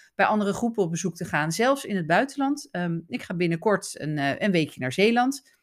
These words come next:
Tegen de tijd dat deze podcast gepubliceerd wordt, ben ik waarschijnlijk alweer terug daarvan. Ehm, maar ja, ik zit er ook over te denken om dan te kijken of daar in de buurt misschien een, eh, een groep is waar ik eens langs kan gaan. Dat is gewoon een hartstikke leuke manier om je netwerk uit te breiden.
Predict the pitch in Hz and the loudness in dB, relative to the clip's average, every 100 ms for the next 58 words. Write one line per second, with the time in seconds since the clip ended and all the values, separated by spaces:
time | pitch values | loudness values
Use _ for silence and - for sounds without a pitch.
0 | _ _ 202 185 170 160 156 160 160 165 | _ _ -2 -2 2 2 2 2 0 0
1 | 202 185 160 - 170 160 254 277 185 143 | -2 -2 -4 -2 -4 -2 -2 0 -2 -2
2 | 139 269 330 - 180 190 214 202 175 156 | 2 2 2 -4 -8 -4 0 0 0 -4
3 | 143 139 - 254 - 247 240 233 294 392 | -6 -4 0 0 0 -2 0 -2 -2 -4
4 | - - - - - - 214 214 214 - | -12 -16 -16 -18 -10 2 4 4 2 -6
5 | _ _ _ _ _ _ _ _ - 262 | _ _ _ _ _ _ _ _ 4 6
6 | 285 311 202 233 294 330 302 285 277 269 | 6 2 4 6 6 2 2 -2 0 0
7 | 233 220 214 - 202 185 - 175 - 156 | 0 -2 -2 -2 -2 -2 -4 -2 0 2
8 | 240 247 277 277 269 - 240 226 208 208 | 0 0 -2 -4 -6 -6 -4 -4 -2 -2
9 | 202 196 196 233 202 196 208 190 180 180 | -2 -4 -6 -4 -4 -2 0 0 -2 -2
10 | 185 175 - 170 160 156 220 - - 226 | -2 -2 -4 -6 -4 -4 -8 -10 -4 0
11 | 254 - 208 180 180 175 165 175 160 160 | 0 -2 -4 -2 -2 -2 -2 -2 -2 -6
12 | - _ _ 247 208 190 247 151 - 139 | -12 _ _ -2 0 0 0 -4 -4 -6
13 | 143 131 135 - - | -6 -8 -8 -10 -14